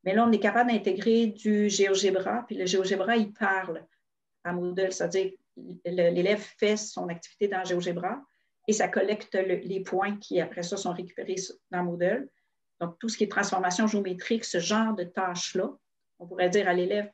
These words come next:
fais une transformation géométrique, fais une translation, par exemple, on ne met pas l'outil trans-,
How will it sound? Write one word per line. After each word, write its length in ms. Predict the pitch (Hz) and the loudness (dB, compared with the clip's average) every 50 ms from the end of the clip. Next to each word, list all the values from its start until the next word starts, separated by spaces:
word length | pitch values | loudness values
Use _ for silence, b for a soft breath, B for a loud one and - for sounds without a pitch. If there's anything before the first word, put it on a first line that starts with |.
| _ _ | _ _
fais 260 | _ _ - - 202 | _ _ -2 0 0
une 80 | 202 190 | 0 -2
transformation 640 | 190 - 180 180 175 - 180 175 175 170 175 202 190 | -4 -4 -6 -6 -4 -6 -6 -6 -6 -6 -8 -8 -6
géométrique, 580 | 185 180 175 170 170 170 - 208 214 - - _ _ _ _ _ _ _ _ _ _ | -4 -4 -4 -4 -6 -6 -6 -6 -6 -6 -12 _ _ _ _ _ _ _ _ _ _
fais 180 | - - 202 | -4 -2 -2
une 100 | 196 185 | -2 -2
translation, 560 | 180 - 202 190 180 214 190 175 175 226 226 | 0 0 0 0 2 2 0 0 2 2 0
par 120 | 214 180 175 | 0 0 0
exemple, 240 | 170 190 220 220 202 | 0 2 2 2 2
on 60 | 170 | 0
ne 60 | 185 | 0
met 100 | 196 190 | 0 -2
pas 240 | 180 - - 214 214 | -2 0 2 2 4
l'outil 400 | 214 196 190 185 - - - 202 | 4 2 0 -4 -6 -4 -4 -4
trans-, 220 | 202 - - 180 | -4 -2 -4 -4